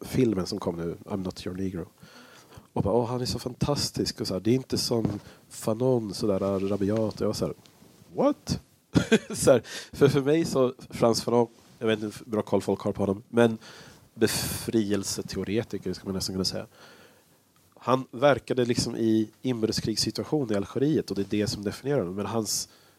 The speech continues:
sätt är fortfarande att tänka, "Jag vill liksom dekonstruera, eh, att vi ska se världen i, som så här kategoriskt svartvit. Vi ska uppluckra det, liksom." Och jag tänker att det är Baldwins hela grej också,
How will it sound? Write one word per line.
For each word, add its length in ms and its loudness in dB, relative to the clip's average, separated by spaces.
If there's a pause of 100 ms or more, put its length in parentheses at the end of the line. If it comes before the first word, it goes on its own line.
(320)
sätt 460 0
är 100 -2
fortfarande 480 0
att 60 -2
tänka, 280 -2
"Jag 220 2
vill 120 0
liksom 400 -4 (640)
dekonstruera, 1120 0 (1120)
eh, 360 2 (320)
att 160 -2
vi 40 6
ska 140 -2
se 280 2
världen 300 -4
i, 140 -6
som 400 -10
så 160 -8
här 40 -2
kategoriskt 480 0
svartvit. 640 0 (380)
Vi 60 -4
ska 160 0 (280)
uppluckra 600 0
det, 140 -12
liksom." 260 -16 (540)
Och 60 0
jag 80 0
tänker 160 4
att 80 0
det 100 0
är 40 -2
Baldwins 720 2
hela 380 0
grej 320 -6
också, 520 -2